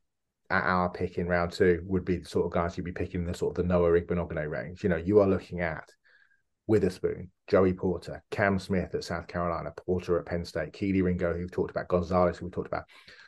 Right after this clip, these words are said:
Clark Phillips of Utah, who's perfect for a Vic Fangio scheme, Witherspoon, Emmanuel Forbes at Mississippi State, Eli Ricks, the transfer from L S U to Alabama, uh, Tyreek Stevenson, who we talked about at the top, who was excellent yesterday at the Senior Bowl, um, the, Brian Kelly's kid,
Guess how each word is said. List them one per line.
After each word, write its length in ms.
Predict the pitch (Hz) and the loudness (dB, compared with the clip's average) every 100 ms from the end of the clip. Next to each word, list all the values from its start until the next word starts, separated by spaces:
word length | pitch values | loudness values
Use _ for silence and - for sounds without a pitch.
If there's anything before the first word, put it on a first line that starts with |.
| _ | _
Clark 300 | - 110 107 | 2 4 4
Phillips 320 | - 104 90 95 | 6 4 4 0
of 80 | |
Utah, 300 | 90 92 85 | 0 0 -2
who's 140 | 80 90 | -6 -10
perfect 500 | - - 107 101 95 | -6 0 0 0 -2
for 120 | - 90 | 0 0
a 40 | |
Vic 180 | 90 - | 0 -2
Fangio 380 | 90 90 85 82 | -2 0 -2 -4
scheme, 440 | - - 80 92 82 | -8 -8 -8 -10 0
Witherspoon, 640 | 98 95 90 - 85 87 87 - - - | 4 4 0 -4 -4 -4 -8 -14 -20 -4
Emmanuel 380 | 90 95 104 98 | 2 4 6 4
Forbes 420 | - 107 95 85 | 6 8 8 4
at 60 | 80 | -4
Mississippi 440 | 90 - - - | -6 -8 -12 -12
State, 240 | - 82 | -6 -2
Eli 200 | 92 98 | 2 4
Ricks, 420 | 92 90 107 - - | 6 8 8 8 -2
the 80 | |
transfer 360 | 85 95 85 92 | -4 -2 -2 -4
from 140 | 87 | -2
L 80 | 92 | 0
S 140 | 90 95 | 0 0
U 80 | |
to 100 | 92 - | -4 -2
Alabama, 520 | 90 90 92 87 82 _ _ _ - | 0 2 2 0 -2 _ _ _ -4
uh, 180 | 80 - | -4 -4
Tyreek 320 | - 92 95 | 4 6 6
Stevenson, 640 | 95 101 101 135 107 101 92 | 4 2 2 2 2 4 2
who 100 | 92 | -2
we 60 | |
talked 200 | 90 87 | 2 0
about 120 | - 90 | 2 0
at 120 | - | -2
the 80 | - | 0
top, 200 | 92 - | 0 0
who 80 | |
was 100 | 85 | 2
excellent 320 | 95 - 104 92 | 2 2 0 -2
yesterday 220 | 90 101 | 2 2
at 60 | |
the 40 | - | 2
Senior 240 | - 95 90 | 0 2 4
Bowl, 280 | 92 92 92 - - - _ _ 90 | 2 0 -2 -14 -20 -20 _ _ -2
um, 380 | 90 85 82 - - - | 0 0 -6 -10 -16 -12
the, 200 | - - - | -6 -4 0
Brian 260 | 110 104 104 | 4 4 4
Kelly's 300 | - 101 98 | 2 2 2
kid, 360 | - 101 92 | 6 6 6